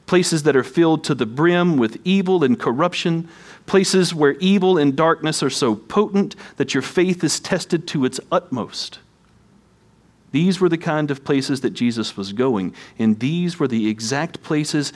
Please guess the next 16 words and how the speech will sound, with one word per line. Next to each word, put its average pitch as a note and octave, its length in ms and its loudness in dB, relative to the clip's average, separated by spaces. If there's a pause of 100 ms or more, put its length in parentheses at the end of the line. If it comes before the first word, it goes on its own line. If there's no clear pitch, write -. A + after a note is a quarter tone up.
(160)
he F#3 320 -2
asked D#3+ 280 -4
his D3 140 -6
disciples B2 640 -4
to - 140 -10
follow B2+ 460 -2
him A#2 340 -2 (100)
into. B2 520 -4 (1900)
In A#2+ 120 2
these A#2+ 160 2
verses, A#2+ 480 -2 (880)
the A2 80 -6
disciples B2+ 520 -2
may B2+ 140 0
have A2+ 220 -6
realized G#2+ 560 -2